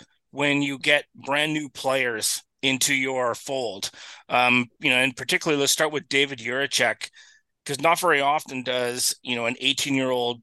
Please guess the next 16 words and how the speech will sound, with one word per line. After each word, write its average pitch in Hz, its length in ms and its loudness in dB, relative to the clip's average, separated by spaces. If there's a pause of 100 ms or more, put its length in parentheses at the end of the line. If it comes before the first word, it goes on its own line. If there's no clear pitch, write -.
kid 123 320 -2
who's 135 260 -2
now 131 220 4
nineteen 120 500 -2
'cause 127 140 -8
he 120 60 -4
had 107 80 -4
a 110 60 -2
late 113 220 -4
birthday, 123 540 0 (440)
you 127 80 -6
know, 123 180 0
makes 147 280 4
that 120 180 2
jump 139 320 0
from 120 440 2